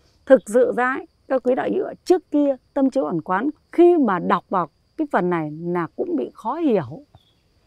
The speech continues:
Cho nên tại sao bây giờ Tâm Chiếu Ẩn Quán hỏi lại cần giải thích với các quý đạo hữu nhiều như thế? Dựa trên cái lúc mình không hiểu để cho mình nói ra cho người khác hiểu, là nói ra để phù hợp với lúc mình chưa hiểu có thể hiểu được.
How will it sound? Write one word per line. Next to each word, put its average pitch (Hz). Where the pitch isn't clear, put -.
Cho 320
nên 320
tại -
sao 294
bây 294
giờ 202
Tâm 262
Chiếu 302
Ẩn 269
Quán 240
hỏi 202
lại -
cần 180
giải 156
thích -
với 277
các 285
quý 302
đạo -
hữu 247
nhiều 262
như 208
thế? 254
Dựa 247
trên 339
cái 370
lúc 480
mình 220
không 311
hiểu 190
để 208
cho 302
mình 202
nói 277
ra 330
cho 302
người 233
khác 403
hiểu, 156
là 170
nói 240
ra 339
để 196
phù 254
hợp 220
với 247
lúc 392
mình 202
chưa 302
hiểu 226
có 262
thể 233
hiểu 170
được. 185